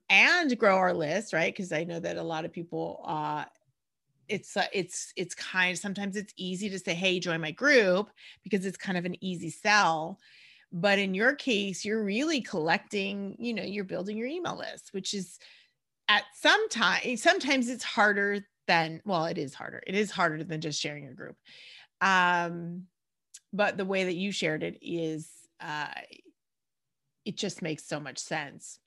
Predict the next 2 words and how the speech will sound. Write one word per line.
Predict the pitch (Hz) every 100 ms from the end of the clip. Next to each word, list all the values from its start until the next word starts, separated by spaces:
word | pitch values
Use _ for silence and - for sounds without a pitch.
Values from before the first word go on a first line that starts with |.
| _ _ _ _ _ _ _ -
So, | - - 269 233 214 214 214 214 - - - _ _
um, | 196 190 185 175 175 180 180